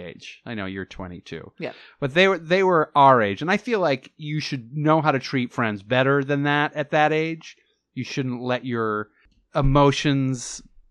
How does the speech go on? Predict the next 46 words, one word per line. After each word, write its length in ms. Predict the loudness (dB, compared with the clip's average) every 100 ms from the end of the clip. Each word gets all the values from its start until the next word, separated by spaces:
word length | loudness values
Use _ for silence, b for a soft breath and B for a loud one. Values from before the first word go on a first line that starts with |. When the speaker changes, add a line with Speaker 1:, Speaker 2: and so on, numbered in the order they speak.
| -16
Speaker 1:
you 80 | -8
shouldn't 260 | -4 0
let 100 | 0
yourself 640 | -2 -6 -2 -2 0 -2 -2
be 100 | -4
so 160 | -6 -4
hurtful. 340 | -4 -6 0
That's 180 | 0 0
the 60 |
thing 180 | -2 -4
you 80 | -2
do 120 | -2
in 80 | -2
your 100 | -4
twenties, 640 | -6 -6 -4 -8 -16 -20 b b -4
not 180 | -2 -2
in 40 |
your 80 | -6
forties. 480 | -6 -8 -8 -10 -4
Speaker 2:
I'm 160 | -2 0
gonna 200 | -2 -4
counter 560 | -4 -2 -2 -4 -6
that, 480 | -2 0 2 -2 -6 B -4
and 100 | -2
I'm 120 | 0
gonna 120 | -2 -4
s-, 100 | -4
I'm 40 | -2
Speaker 1:
Okay. 140 | 0
Speaker 2:
still 200 | 0 -2
gonna 180 | -2 -4
agree 300 | -4 -4 -2
with 220 | -2 -4
you, 320 | -6 -6 -8 b b b
but 240 | 0 2 2
I 120 | 0
Speaker 1:
Right. 100 | 0
Speaker 2:
think 220 | -2 -2
if 160 | -4 -6
we 320 | -8 -4 -2
are 320 | 0 0 -2
historically 580 | -4 -8 -6 -8 -8 -10
thinking 640 | -8 -10 -10 -10 -10 -12 -14 b -10
it's 240 | -10 -10
the 140 | -12 -10
sixties, 880 | -8 -10 -10 -8 -6 -4 -6 -10